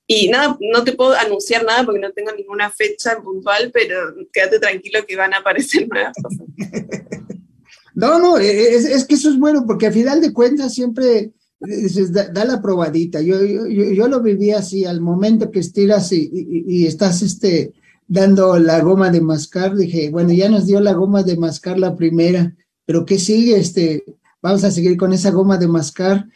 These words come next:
Speaker 2: o a lo mejor lo que sigue vas a entregarnos un chocolate, eh, digo, hablamos, es, es algo, este, no literal, ¿no? Un chocolate o algo para seguir disfrutando de lo que,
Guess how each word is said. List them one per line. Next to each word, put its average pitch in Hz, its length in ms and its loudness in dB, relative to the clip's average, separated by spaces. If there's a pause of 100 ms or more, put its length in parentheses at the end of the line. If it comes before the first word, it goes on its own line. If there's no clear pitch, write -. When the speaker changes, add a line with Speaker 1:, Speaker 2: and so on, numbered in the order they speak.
(160)
Speaker 2:
o 175 80 -2
a 175 60 4
lo 175 120 4
mejor 170 280 2
lo 208 160 0
que 196 80 -6
sigue 202 300 2
vas 208 200 0
a 214 160 0
entregarnos 180 540 -2
un 202 120 2
chocolate, 175 600 0 (460)
eh, 165 200 0
digo, 190 300 2
hablamos, 185 560 2
es, 160 260 0
es 185 320 -2
algo, 196 320 0
este, 151 380 -4 (540)
no 190 140 2
literal, 151 440 2
¿no? 180 80 2
Un 190 160 0
chocolate 180 440 0
o 175 60 2
algo 190 280 0
para 175 180 -2
seguir 175 300 0
disfrutando 202 720 0
de 320 100 2
lo 226 180 2
que, 170 240 -2